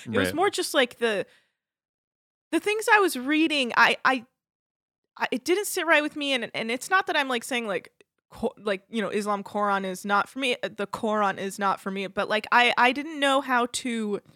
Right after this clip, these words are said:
Speaker 1: take, it felt so real and so, like, rooted, and, like, it was just, like, some, I almost felt like I was being, like, like I was, um, being invasive into a, a religion that I wasn't allowed in because I didn't have, I, my mind wasn't open enough. Like,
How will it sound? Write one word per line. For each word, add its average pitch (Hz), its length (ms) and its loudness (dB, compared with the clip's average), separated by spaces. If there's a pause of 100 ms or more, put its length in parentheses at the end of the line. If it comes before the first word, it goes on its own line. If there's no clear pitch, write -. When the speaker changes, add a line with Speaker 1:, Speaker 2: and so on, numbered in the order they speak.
(760)
Speaker 1:
take, 269 300 -4
it 294 80 -2
felt 403 220 6
so 349 260 2
real 214 560 0
and 208 200 -6
so, 254 220 -2
like, 220 200 -2
rooted, 196 520 -6
and, 208 160 -6
like, 175 200 -6
it 208 60 -6
was 220 180 -6
just, - 200 -6
like, 269 120 -4
some, 247 240 -6
I 233 100 0
almost 254 240 -2
felt 269 160 -6
like 226 160 -6
I 196 140 -2
was 196 180 -4
being, 202 340 -8
like, 165 280 -8 (460)
like 208 120 -6
I 202 120 2
was, 190 240 -4
um, 151 360 -4 (720)
being 240 160 -4
invasive 196 600 -4
into 208 280 -2
a, 170 120 0
a 175 160 -2
religion 190 560 0
that 202 120 0
I 165 80 0
wasn't 190 300 -2
allowed 170 360 0
in 220 160 -2
because 196 220 -6
I 175 80 0
didn't 190 180 -8
have, 196 280 -2
I, 196 100 0
my 190 240 -4
mind 185 400 -4
wasn't 202 260 -4
open 185 240 -2
enough. 240 320 2
Like, 226 160 -2